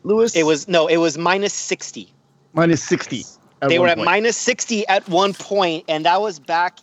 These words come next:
Speaker 2: in, let me see if I can pull this up here really, really quick. It was back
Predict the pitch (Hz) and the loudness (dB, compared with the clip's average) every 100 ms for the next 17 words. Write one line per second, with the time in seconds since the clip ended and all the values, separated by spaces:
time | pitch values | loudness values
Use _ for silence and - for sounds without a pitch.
0 | - 170 160 160 156 156 160 160 170 - | -14 -10 -8 -8 -8 -8 -10 -14 -16 -20
1 | 143 123 - 139 127 131 117 123 113 - | -20 -16 -8 -4 -2 -4 -4 -8 -12 -14
2 | - 139 135 117 123 - - - 123 - | -6 0 0 0 -2 -2 -2 0 0 -2
3 | - 120 110 107 - - - _ _ _ | -6 -4 -2 -6 -10 -20 -20 _ _ _
4 | _ _ - 147 113 117 110 110 107 - | _ _ -16 -6 -2 0 0 -2 -4 -4
5 | - 170 180 - - - 156 151 - 135 | 0 2 2 0 -8 -2 0 0 -2 -2
6 | 147 151 147 131 - 151 156 160 | 2 4 2 0 -2 0 0 -2